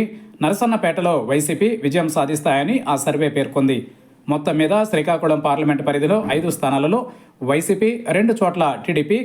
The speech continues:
గెలవబోతున్నాయి. ఇక విజయనగరం జిల్లాకు సంబంధించి ఎచ్చెర్లలో వైసీపీ, రాజాంలో వైసీపీ,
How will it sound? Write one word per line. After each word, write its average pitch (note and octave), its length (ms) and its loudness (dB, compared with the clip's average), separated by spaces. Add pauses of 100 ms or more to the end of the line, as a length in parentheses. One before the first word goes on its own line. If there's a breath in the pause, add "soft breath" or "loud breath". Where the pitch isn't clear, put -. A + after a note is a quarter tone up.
గెలవబోతున్నాయి. C#3 680 0 (420 loud breath)
ఇక D#3+ 100 -2
విజయనగరం G#3 560 0
జిల్లాకు F3 380 2
సంబంధించి D#3 420 2 (120)
ఎచ్చెర్లలో D3+ 440 0 (120)
వైసీపీ, D#3+ 360 2 (480 loud breath)
రాజాంలో F3 440 2
వైసీపీ, E3 520 2